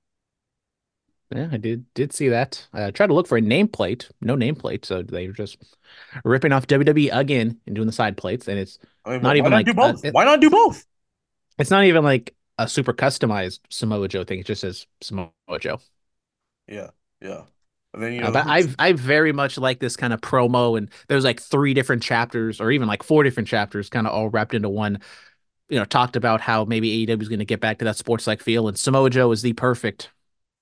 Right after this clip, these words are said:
Speaker 1: uh, champion for that. He's a, a likable enough guy to where people will cheer him against heels,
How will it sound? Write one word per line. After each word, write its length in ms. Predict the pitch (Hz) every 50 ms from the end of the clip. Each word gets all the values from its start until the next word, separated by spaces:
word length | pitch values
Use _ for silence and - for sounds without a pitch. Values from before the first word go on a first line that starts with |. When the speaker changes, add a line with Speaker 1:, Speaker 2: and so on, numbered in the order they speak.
| _ -
Speaker 1:
uh, 280 | 110 110 107 104 104 101
champion 440 | - - 135 120 113 110 117 113
for 160 | 110 - 117 107
that. 260 | 104 104 104 107 -
He's 380 | - - 120 110 107 104 - - - - - - - _ _ _ _ -
a, 120 | 127 123 - -
a 60 | 123
likable 520 | 127 135 143 160 165 - 175 156 175 160
enough 260 | 156 143 147 147 - -
guy 280 | 156 135 131 127 127
to 140 | 127 - 123
where 80 | 113 113
people 220 | 131 123 113 110
will 80 | 110 107
cheer 260 | - - 165 165 147
him 180 | 160 160 139
against 260 | 139 117 117 113 113 -
heels, 500 | - 180 190 185 185 180 175 170 165